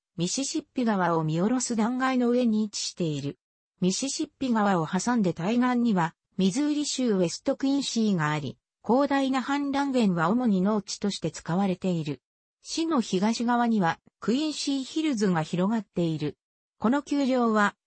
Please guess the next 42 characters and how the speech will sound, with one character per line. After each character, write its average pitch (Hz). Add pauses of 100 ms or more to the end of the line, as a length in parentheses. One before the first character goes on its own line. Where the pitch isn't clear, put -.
(100)
ミ 175
ズ 285
ー 320
リ 285
州 240
の 170
リ 175
ン 269
カ 277
ー 277
ン 269
ヒ 277
ル 220
ズ 196
と 185
似 160
て、 156 (200)
緩 208
や 302
か 208
な 185
起 208
伏 -
の 254
丘 233
陵、 180 (280)
森 247
林、 226 (280)
農 294
地 -
な 208
ど 170
が 156
混 185
在 220
し -
た 240
風 233
景 175
で 151
あ 139
る。 135